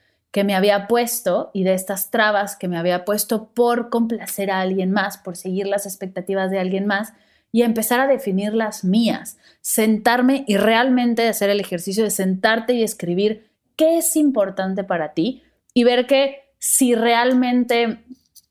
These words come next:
tener un cuerpo delgado es la meta,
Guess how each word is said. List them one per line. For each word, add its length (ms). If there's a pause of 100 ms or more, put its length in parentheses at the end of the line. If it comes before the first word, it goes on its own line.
(200)
tener 260
un 100
cuerpo 340
delgado 580
es 160
la 100
meta, 520